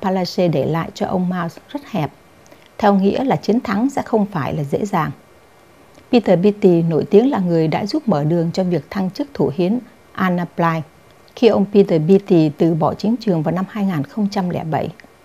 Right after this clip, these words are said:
Người kế nhiệm ông là Anna Bligh đã được trao hai năm trước khi bà cần phải tham gia bỏ phiếu. Những bình luận của ông Beattie có thể nói là một cú tát vào bà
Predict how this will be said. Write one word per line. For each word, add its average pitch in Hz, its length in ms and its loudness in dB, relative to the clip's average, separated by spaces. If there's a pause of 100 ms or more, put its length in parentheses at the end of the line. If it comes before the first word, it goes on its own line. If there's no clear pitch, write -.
(480)
Người 196 140 8
kế 226 180 4
nhiệm 262 260 8
ông 214 280 0
là 202 140 -2
Anna 190 380 -2 (100)
Bligh 180 280 0 (200)
đã 196 220 -4
được 170 180 0
trao 185 240 -2
hai 180 180 -6
năm 170 200 -2 (600)
trước 285 200 2
khi 185 200 4
bà 165 160 0
cần 151 260 -4
phải - 200 -8
tham 185 200 -4
gia 165 200 -6
bỏ - 240 -8
phiếu. 175 240 -2 (1040)
Những 254 220 8
bình 196 160 8
luận 180 240 0
của 190 120 -2
ông 202 220 2
Beattie 202 380 4
có 190 180 -4
thể - 200 -4
nói 185 300 -2
là 269 120 -4
một 175 220 -2
cú 220 120 -2
tát 277 340 -6
vào 170 100 0
bà 156 180 0